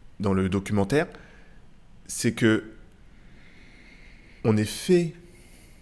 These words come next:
pour manger, euh, des, des, des végétaux.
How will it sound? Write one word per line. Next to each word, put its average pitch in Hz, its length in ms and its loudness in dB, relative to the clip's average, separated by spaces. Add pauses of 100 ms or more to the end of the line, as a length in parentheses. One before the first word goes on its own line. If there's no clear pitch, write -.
(340)
pour 107 100 0
manger, 104 640 2 (120)
euh, 92 540 0 (800)
des, 101 400 -2
des, 95 420 -8 (280)
des 98 120 -4
végétaux. 98 520 0